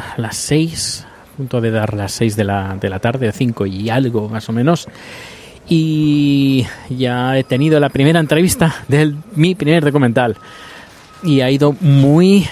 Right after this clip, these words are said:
pero que muy bien. Ha ido muy bien, mucho mejor de lo que me esperaba. Ha venido el chico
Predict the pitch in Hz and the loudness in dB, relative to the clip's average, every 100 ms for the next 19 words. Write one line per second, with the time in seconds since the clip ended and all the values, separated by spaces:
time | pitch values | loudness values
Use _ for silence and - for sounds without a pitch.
0 | - - 135 - 139 127 139 143 139 127 | -6 -2 -2 0 0 2 4 4 4 2
1 | 117 110 98 95 - - - 127 123 123 | 0 -2 -6 -12 -20 -20 -6 -2 0 0
2 | 120 113 135 160 175 165 170 139 - 139 | 0 2 2 0 -2 -2 0 2 2 0
3 | - 139 135 127 120 113 101 110 113 156 | 0 0 2 2 2 0 0 0 0 0
4 | 208 - - - - - 139 151 143 117 | -4 -10 -20 -20 -8 -4 0 2 2 2
5 | - 147 143 135 135 123 | -2 0 2 4 4 2